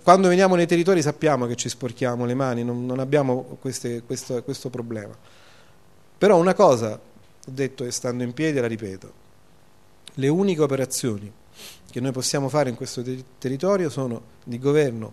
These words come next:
pubblico delle trasformazioni dell'esistente, di qualsiasi cosa che esiste, privato, pubblico perché può essere dismesso o pubblico che è quello della città pubblica. Questo territorio deve essere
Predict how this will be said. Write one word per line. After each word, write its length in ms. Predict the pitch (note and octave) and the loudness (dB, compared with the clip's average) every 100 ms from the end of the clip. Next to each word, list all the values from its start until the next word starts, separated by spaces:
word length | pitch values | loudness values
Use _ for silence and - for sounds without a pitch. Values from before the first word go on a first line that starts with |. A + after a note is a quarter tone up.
| - | -4
pubblico 600 | E3 C3 A2+ G#2+ A2+ - | -2 -2 -4 -8 -10 -10
delle 240 | B2+ B2+ | -6 -4
trasformazioni 800 | A#2 B2+ - C#3+ C3+ C#3 - F3+ F#3+ | -6 -10 -10 -10 -10 -10 -6 -6 -6
dell'esistente, 760 | - B2+ A#2+ A#2 - G#2 F#2+ - | -8 -6 -6 -8 -10 -14 -16 -20
di 160 | - C3 | -14 -14
qualsiasi 720 | C3+ D3+ C#3+ - G#3 F3+ A#2+ | -6 -6 -4 -4 -2 -2 -4
cosa 420 | - A2+ G2+ G2+ - - - - | -8 -10 -10 -16 -20 -20 -20 -20
che 120 | - | -8
esiste, 500 | A#2+ G#2+ G2 - - - - - - | -6 -6 -8 -12 -16 -20 -20 -20 -16
privato, 600 | - A#2 D#3 F#3+ G3 G3+ - - - - - - - - - | -10 -2 2 2 0 -6 -12 -20 -20 -20 -20 -20 -20 -20 0
pubblico 500 | G#3 E3+ D3 B2+ A#2+ | 2 2 0 0 -2
perché 280 | B2 C#3 | -4 -4
può 100 | B2 | -2
essere 280 | B2 A#2 C3 | -2 -2 -4
dismesso 640 | C3 C#3+ F#3 A3 A3 - - | -4 -4 -2 -2 -2 -6 -2
o 120 | D3+ | -2
pubblico 480 | D3+ G3 F3+ F#3 D#3+ | 0 -4 -2 -2 -2
che 120 | C3+ | -4
è 60 | C3 | -4
quello 220 | D3+ C#3+ | -2 -2
della 180 | B2 A#2 | -2 -6
città 260 | - A#2+ | -8 -14
pubblica. 460 | G#2+ G2+ G2+ G#2 A2 - - - | -14 -16 -16 -18 -20 -20 -20 -6
Questo 300 | F3+ F3+ D3 | -2 0 0
territorio 560 | C#3 D3 F#3+ G3 F#3+ - - - - | -2 -2 0 0 -2 -8 -20 -20 -6
deve 320 | C#3+ F3 D#3 | 0 0 0
essere 520 | E3 - D#3+ D3 C#3 | -2 -2 -2 -2 -4